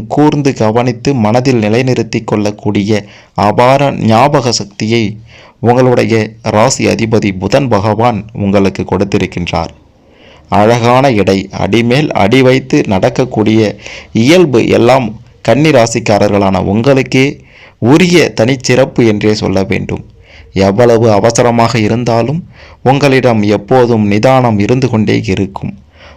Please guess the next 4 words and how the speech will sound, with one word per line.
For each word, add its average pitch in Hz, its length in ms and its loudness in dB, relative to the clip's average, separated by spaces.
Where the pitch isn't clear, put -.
பொதுவாகவே 170 600 4
கன்னிராசிக்காரர்களாகிய 117 1300 2
உங்களுக்கு 131 500 0
நீண்ட 185 360 4